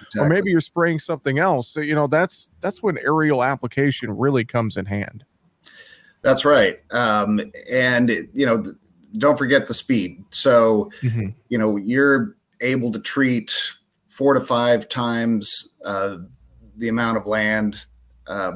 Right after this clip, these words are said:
Speaker 1: than any other form of application. And when you're looking at pest pressure, whether it's, uh, insect, whether it's a fungus, whether it's a weed, um, you know,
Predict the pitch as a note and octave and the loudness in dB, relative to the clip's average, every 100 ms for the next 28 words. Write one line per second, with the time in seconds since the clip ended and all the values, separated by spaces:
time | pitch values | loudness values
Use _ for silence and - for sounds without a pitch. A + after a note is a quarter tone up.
0 | G2+ G#2 G#2 G#2 - _ - C3+ B2 A2+ | -4 -2 -2 -4 -8 _ -2 2 2 2
1 | G#2 - G#2+ G#2 G2 G2+ G2 - - G#2 | 0 -2 -2 -2 -2 -4 -6 -6 -6 -6
2 | F#2 D2 C2 _ - - _ _ A2 A#2 | -6 -12 -18 _ -20 -20 _ _ -2 0
3 | A#2 A#2+ A#2+ A#2 A#2 B2 C3 C3 A#2+ A2+ | 2 2 2 2 2 0 0 0 2 2
4 | A2 G#2 G#2 _ - _ _ - C#3+ C#3+ | 2 2 -2 _ -20 _ _ -8 -2 -2
5 | - C3+ A2 - A2+ A#2+ A#2 G#2+ G#2+ G2 | 0 0 0 0 -2 0 0 2 0 -2
6 | - - F#2+ F2 F2 A2+ C3+ A#2+ C3+ C3 | -4 -4 -4 -4 -6 -2 0 0 0 0
7 | - - - _ _ _ _ A2 A2 A2 | -4 -18 -18 _ _ _ _ -2 2 2
8 | G#2 - F#2+ F2+ - C3+ D3 C3+ C3 - | 0 -2 -4 -4 -2 2 2 2 0 -2
9 | - - _ A2 A#2 A2 G#2+ G#2 G2 A#2+ | -4 -6 _ -2 0 2 0 -2 -4 0
10 | C3 C3 C3 B2 - _ _ _ _ _ | 0 0 -2 -4 -10 _ _ _ _ _
11 | G2+ G2 F#2+ F2+ F#2+ - _ _ _ G2 | -4 -2 -2 -2 -6 -10 _ _ _ -6
12 | A#2 F#2 | -4 -4